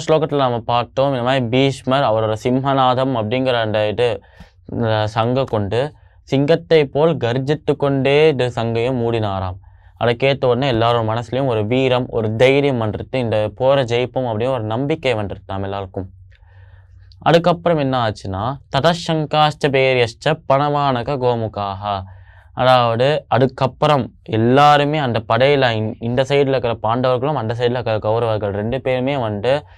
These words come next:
அவ அவா கிட்ட இருந்த அந்த இது நாதங்கள், யுத்த நாதங்கள் எல்லாத்தையுமே ஊட ஆரம்பிச்சாலாம், அடிக்க ஆரம்பிச்சாலாம். அந்த மாதிரி நடந்துட்டு இருக்கு எல்லாமே.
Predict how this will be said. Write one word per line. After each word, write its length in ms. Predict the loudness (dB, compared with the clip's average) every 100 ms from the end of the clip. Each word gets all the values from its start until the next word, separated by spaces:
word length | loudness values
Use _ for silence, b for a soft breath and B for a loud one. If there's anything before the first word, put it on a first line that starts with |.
| b b b
அவ 260 | 2 4
அவா 220 | 4 4 0
கிட்ட 260 | 0 -2
இருந்த 220 | -2 -2
அந்த 240 | -2 0 0
இது 360 | 2 2 0 -6 -10
நாதங்கள், 720 | -4 2 2 2 0 0 -2 -8 -6
யுத்த 420 | -2 -2 0 2
நாதங்கள் 520 | 2 2 0 0 0
எல்லாத்தையுமே 460 | 0 -2 -4 -6 -4
ஊட 240 | -4 -4
ஆரம்பிச்சாலாம், 600 | -4 -4 -6 -8 -8 -6
அடிக்க 460 | -6 -6 -4 -4 -4
ஆரம்பிச்சாலாம். 440 | -4 -6 -8 -6
அந்த 240 | -4 -4 -4
மாதிரி 320 | -4 -4 -4
நடந்துட்டு 260 | -4 -4 -6
இருக்கு 260 | -6 -6
எல்லாமே. 360 | -6 -8 -10